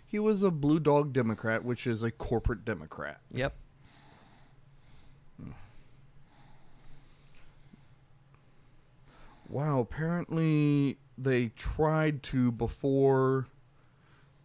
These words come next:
Speaker 1: the confirmation hearing, get a court order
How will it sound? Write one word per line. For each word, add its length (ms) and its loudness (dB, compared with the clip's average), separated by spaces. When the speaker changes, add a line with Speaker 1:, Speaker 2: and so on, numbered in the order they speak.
Speaker 1:
the 200 0
confirmation 800 0
hearing, 640 -2
get 220 6
a 200 4
court 880 -2
order 720 4